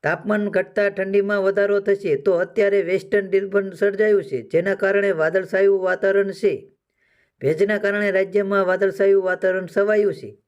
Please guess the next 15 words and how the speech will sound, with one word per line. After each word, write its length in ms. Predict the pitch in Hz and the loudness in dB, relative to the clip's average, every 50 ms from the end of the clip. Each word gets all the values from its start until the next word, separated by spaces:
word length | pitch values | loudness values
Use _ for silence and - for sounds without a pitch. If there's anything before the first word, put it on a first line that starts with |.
| _ _ _ - | _ _ _ -8
નલિયામાં 580 | 143 156 175 185 196 202 208 202 202 208 196 196 | -4 0 2 4 4 4 2 0 -2 -4 -2 -2
તાપમાન 400 | 185 185 - - 196 196 180 175 | -2 -2 -2 -4 -6 -6 -4 -2
દસ 220 | 175 175 170 - - | -2 -4 -4 -4 -4
પોઇન્ટ 180 | - 185 156 - - | -4 -4 -4 -4 -4
આઠ 220 | - 151 160 156 | -2 -2 -2 -2
ડિગ્રી 280 | 175 180 170 185 190 196 | -4 -4 0 0 0 0
નોંધાયું 500 | 190 202 208 202 214 214 208 208 180 147 | 0 -2 -2 0 0 2 2 2 0 -2
છે, 280 | - 117 101 - _ _ _ _ _ _ _ _ - | -6 -12 -16 -16 _ _ _ _ _ _ _ _ -4
જ્યારે 240 | 147 165 170 160 | 0 0 2 0
અમદાવાદમાં 680 | - - 147 165 170 185 185 190 190 196 190 190 185 147 | 0 -2 -4 -2 0 0 2 2 0 0 -2 -4 -4 -2
તાપમાન 480 | 175 175 185 - - 202 196 185 147 123 - _ _ _ _ _ _ - | -2 -2 -2 -2 -2 -2 -2 -2 -2 -6 -12 _ _ _ _ _ _ -8
અઢાર 320 | - 143 131 165 180 190 | -6 -4 0 0 0 0
ડિગ્રી 300 | - - 180 170 185 196 | 0 -2 -2 0 0 0
નોંધાયું 500 | 196 190 196 202 196 214 202 196 180 160 | 0 0 0 0 0 2 2 2 0 -2
છે. 280 | 135 - 196 - - | -4 -8 -12 -16 -16